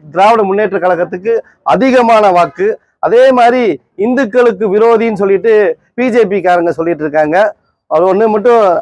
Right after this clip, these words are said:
அண்ணாமலை அவர்களுக்கு சொல்றேன், பி ஜே பி கா-, பாரதிய ஜனதா கட்சிக்காரங்களுக்கு சொல்றேன்,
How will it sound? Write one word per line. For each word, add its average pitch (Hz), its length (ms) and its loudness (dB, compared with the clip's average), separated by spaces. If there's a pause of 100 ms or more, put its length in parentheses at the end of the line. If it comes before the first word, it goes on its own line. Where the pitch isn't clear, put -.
அண்ணாமலை 208 420 0
அவர்களுக்கு 190 380 0
சொல்றேன், 196 300 -2
பி 220 160 -2
ஜே 214 160 0
பி 190 100 -8
கா-, 165 200 -2
பாரதிய 208 240 2
ஜனதா 202 220 2
கட்சிக்காரங்களுக்கு 175 680 -4
சொல்றேன், 170 280 -2